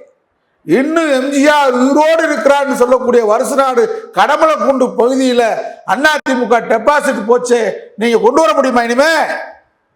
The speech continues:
எடப்பாடி பழனிசாமி பொதுச் செயலாளர் பதவியேற்றதுக்கு பின்னாடி ரெண்டாயிரத்தி பத்தொன்பது நாடாளுமன்ற தேர்தலில் தோல்வி, உள்ளாட்சி தேர்தலில் தோல்வி,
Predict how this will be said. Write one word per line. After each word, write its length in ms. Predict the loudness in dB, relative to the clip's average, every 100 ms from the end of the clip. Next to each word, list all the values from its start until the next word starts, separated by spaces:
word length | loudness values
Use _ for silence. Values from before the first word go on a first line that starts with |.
| _ _ _ _ _ _ _ _ -4
எடப்பாடி 460 | -2 2 2 2 2
பழனிசாமி 680 | 0 0 0 2 2 0 0
பொதுச் 220 | 0 0
செயலாளர் 540 | 2 2 2 0 0 0
பதவியேற்றதுக்கு 640 | 0 2 2 2 0 -2 -4
பின்னாடி 340 | -2 0 0 0 -2 -10 -18 _ _ _ _
ரெண்டாயிரத்தி 600 | 0 2 2 2 0 -2
பத்தொன்பது 520 | -2 0 0 4 2 4
நாடாளுமன்ற 640 | 2 2 2 2 2 0
தேர்தலில் 460 | 0 0 0 -2 2
தோல்வி, 440 | 2 2 0 -4 -6 -12 -20 _ _ _ _ _ _ _ _ _ _ _ _ _ _ -2
உள்ளாட்சி 540 | 2 4 2 0 0
தேர்தலில் 360 | 2 2 2 0
தோல்வி, 500 | 0 2 0 -2 -2